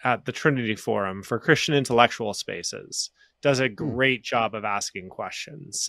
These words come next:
Speaker 1: um,
Speaker 2: Hmm.
Speaker 1: does a really, really nice job of probing and prodding and getting people to, um, getting people to answer things that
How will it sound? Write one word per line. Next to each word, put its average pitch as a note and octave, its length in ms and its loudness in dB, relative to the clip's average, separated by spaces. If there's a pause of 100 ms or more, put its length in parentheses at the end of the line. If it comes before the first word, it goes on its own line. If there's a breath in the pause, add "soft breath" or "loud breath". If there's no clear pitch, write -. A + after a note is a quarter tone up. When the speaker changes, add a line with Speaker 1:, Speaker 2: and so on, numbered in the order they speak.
(120)
Speaker 1:
um, A#2 200 -4
Speaker 2:
Hmm. G#2+ 60 0
Speaker 1:
does A#2 140 -4
a A#2+ 60 0
really, B2 640 10
really A2+ 420 2
nice G#2 300 -6
job G#2 400 -2
of G2 160 -10 (400)
probing A#2+ 720 4
and G#2+ 180 -8
prodding G#2 640 0
and G2 180 -12
getting A#2+ 320 0
people G#2 380 -6
to, G2+ 460 -6 (640 loud breath)
um, G2 600 -8 (420)
getting C3+ 260 8
people A2+ 340 2
to G2+ 460 -4 (220)
answer A#2+ 400 6
things F#2+ 600 -2 (120)
that G#2 240 0